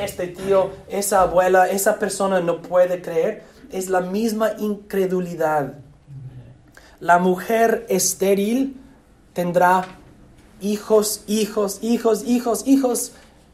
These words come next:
y la iglesia ensanchará sus tiendas. Entonces no desesperen, hermanos, sino esperen y regocijen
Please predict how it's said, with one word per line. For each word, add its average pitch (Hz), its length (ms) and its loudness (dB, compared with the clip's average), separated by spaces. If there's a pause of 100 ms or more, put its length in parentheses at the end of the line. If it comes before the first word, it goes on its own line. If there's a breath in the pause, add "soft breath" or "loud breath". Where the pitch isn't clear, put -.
y 196 200 -2
la 185 300 2 (100)
iglesia 202 600 2
ensanchará 190 1000 0
sus 196 360 -6
tiendas. 185 1040 -6 (680)
Entonces 151 400 -8
no 190 360 2
desesperen, 160 880 -4
hermanos, 123 680 -6 (100)
sino 156 480 -6 (180 loud breath)
esperen 131 720 -6 (720 soft breath)
y 139 120 -6
regocijen 135 960 -6